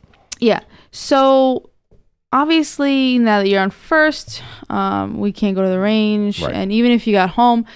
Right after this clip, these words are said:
Speaker 1: with the range open later, uh,
Speaker 2: Well, the only
Speaker 1: it's
Speaker 2: day I would have been able to go would have been Thursday. But which, for me to
Speaker 1: And
Speaker 2: go and have not shot in so long, Thursday's league night.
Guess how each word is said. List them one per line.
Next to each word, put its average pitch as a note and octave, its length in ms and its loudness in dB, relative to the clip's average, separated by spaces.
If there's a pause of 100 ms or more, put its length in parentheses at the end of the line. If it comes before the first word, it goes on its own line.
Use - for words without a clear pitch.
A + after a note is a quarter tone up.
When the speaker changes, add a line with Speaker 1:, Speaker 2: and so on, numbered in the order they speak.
(280)
Speaker 1:
with G#3 160 -2
the G3+ 80 -2
range G3+ 440 0
open F#3+ 560 -4 (480)
later, F#3+ 800 0 (560)
uh, A#1 320 -6
Speaker 2:
Well, B2 100 -2
the B2 100 -4
only C3+ 220 0
Speaker 1:
it's A2+ 80 -4
Speaker 2:
day A#2 180 0
I G#2 100 -2
would G#2+ 120 -2
have G2 100 -4
been G2 100 -8
able G2 220 -8
to G2 80 -6
go F#2 260 -6
would G2 180 -4
have E2+ 140 -8
been E2+ 440 -12 (380)
Thursday. F#2+ 720 -8 (580)
But A#2 120 -4
which, A3+ 60 -2 (120)
for G#3+ 280 2
me D#3+ 100 4
to D#3+ 60 4
Speaker 1:
And C3+ 80 -2
Speaker 2:
go B2+ 500 0 (160)
and G#2+ 320 -4
have G2 200 -6
not A2+ 380 -4
shot - 560 -8
in A2+ 160 -6
so B2 220 -4
long, A#2+ 420 -4 (140)
Thursday's C3+ 680 0
league G#2+ 380 -6
night. E2+ 260 -10